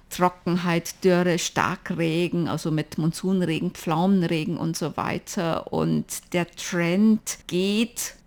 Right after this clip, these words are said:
dahin, dass sich diese Phänomene dann verstärkt haben oder verstärken werden.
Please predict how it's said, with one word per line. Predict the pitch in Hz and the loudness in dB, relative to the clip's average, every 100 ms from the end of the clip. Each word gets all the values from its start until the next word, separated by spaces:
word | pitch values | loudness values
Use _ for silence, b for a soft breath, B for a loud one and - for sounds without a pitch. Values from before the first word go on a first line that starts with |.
| _ | _
dahin, | 165 160 190 - 202 202 190 190 - | -4 -2 -6 0 4 4 4 0 2
dass | 180 180 - - | 2 4 0 -2
sich | 208 - | -4 -2
diese | 202 202 - 180 | 2 2 4 2
Phänomene | 180 175 170 156 165 185 180 | 4 2 2 4 4 4 4
dann | 170 165 160 165 160 - | 2 2 4 2 -2 -6
verstärkt | - 160 - 139 - - - | -4 -4 0 0 0 -10 -2
haben | - 147 156 | 0 2 0
oder | - 147 - | -2 -4 -4
verstärken | - - - - 156 139 | -4 -4 -8 -4 -4 -2
werden. | 127 147 147 | -2 -2 -2